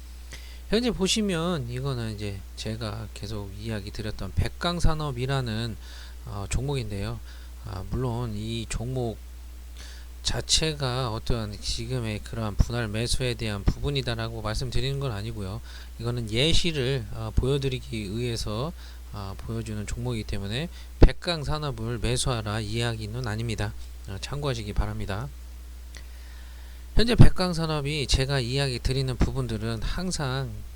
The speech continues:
어, 이야기 드리지만 이러한 구간들, 이러한 구간들이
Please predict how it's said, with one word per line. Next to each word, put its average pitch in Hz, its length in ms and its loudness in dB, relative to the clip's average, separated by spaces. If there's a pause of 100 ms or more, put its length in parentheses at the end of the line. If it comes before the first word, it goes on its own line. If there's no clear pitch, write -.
어, 101 440 -4 (100)
이야기 120 280 -2
드리지만 113 600 -4 (460)
이러한 131 560 0
구간들, 113 580 -2 (240)
이러한 123 400 -2
구간들이 110 800 -4